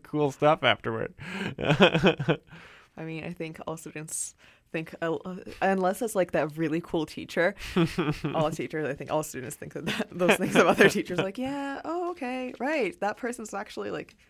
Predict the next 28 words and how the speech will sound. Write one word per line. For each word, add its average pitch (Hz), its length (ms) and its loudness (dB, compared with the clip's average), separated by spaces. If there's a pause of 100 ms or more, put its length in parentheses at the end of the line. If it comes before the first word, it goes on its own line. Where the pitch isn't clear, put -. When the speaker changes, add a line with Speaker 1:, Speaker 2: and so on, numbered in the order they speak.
(160)
Speaker 2:
doing 233 220 -8
things." - 340 -14 (500)
Speaker 1:
<laughs> - 540 -12
Speaker 2:
And 208 220 0
what's 208 240 -2
your 294 80 -4
favorite 180 340 -4
part 156 280 -2
about 151 340 -4
this 160 100 -6
entire 160 260 -4
process - 720 -6 (640)
of, 156 220 -6
like, - 320 -4 (1040)
building 202 260 2
your 185 140 -2
album 156 480 -2
and 147 240 -4 (600)
recording 160 560 -2
and 143 160 -6
being 160 200 -8
part 151 180 -2
of 147 120 -4
the 151 280 -2
Seattle 151 340 -2
competition 147 540 -10
as 139 140 -10
well? 139 260 -4